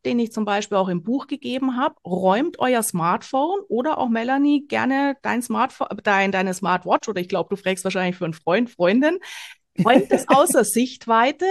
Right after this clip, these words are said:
Speaker 1: weil wenn du's gar nicht siehst, triggert's dich überhaupt gar nicht an.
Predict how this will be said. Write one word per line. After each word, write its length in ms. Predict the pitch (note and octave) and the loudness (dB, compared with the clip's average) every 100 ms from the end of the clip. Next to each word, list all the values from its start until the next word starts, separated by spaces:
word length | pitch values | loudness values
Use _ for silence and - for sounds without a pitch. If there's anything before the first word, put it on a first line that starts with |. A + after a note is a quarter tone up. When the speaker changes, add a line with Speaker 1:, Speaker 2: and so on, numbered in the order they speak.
| F4+ | 0
Speaker 1:
weil 240 | A#3 A3 | 0 0
wenn 160 | G#3+ C#4+ G4 | 0 -2 -2
du's 280 | F4+ D4 - | -2 -4 -4
gar 220 | B3 B3 | -2 2
nicht 320 | A#3 F#3 - | 0 -2 -6
siehst, 640 | - D4 A4 F#4 E3 - - | -6 -6 -4 -4 -4 -8 -16
triggert's 540 | - A#3+ D#4+ F4+ E4+ - | -4 0 0 -2 -6 -6
dich 180 | D4 | -8
überhaupt 480 | - A#3+ G3 B3 C4+ | -4 -4 0 -2 -2
gar 200 | - B3+ | -6 -2
nicht 280 | B3+ B3 - | 0 -2 -2
an. 360 | G#3+ A3 D3 | 2 2 2